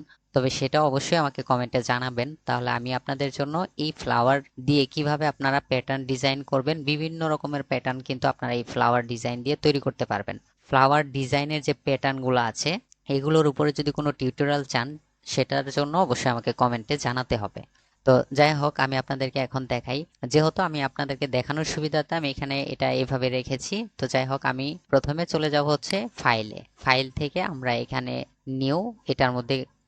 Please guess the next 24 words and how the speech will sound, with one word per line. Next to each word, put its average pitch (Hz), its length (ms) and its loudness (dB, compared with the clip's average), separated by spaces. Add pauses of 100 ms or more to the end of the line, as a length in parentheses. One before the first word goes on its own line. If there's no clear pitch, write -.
(200)
ক্লিক 131 200 -4 (100)
করব। 147 180 2 (320)
এটার 151 240 -4
মধ্যে 156 260 0
ক্লিক 147 220 -2 (360)
করার 160 320 2
পরে 135 220 2 (380)
আমরা 147 200 0 (140)
এখান 143 200 -6 (100)
থেকে 151 260 -4
একটা - 160 -8 (100)
সাইজ 120 240 0 (140)
নিয়ে 123 180 -4
নিব, 120 120 -6 (160)
অর্থাৎ - 300 -2
একটা - 140 -6 (120)
আর্টবোর্ড 127 420 2
নিয়ে 120 160 -4
নিব। 117 120 -8 (280)
এখানে 147 240 0 (120)
তিনটা 170 240 -2 (120)
ফ্লাওয়ার 131 340 4
আমি 120 180 -4
আপনাদেরকে 127 380 -2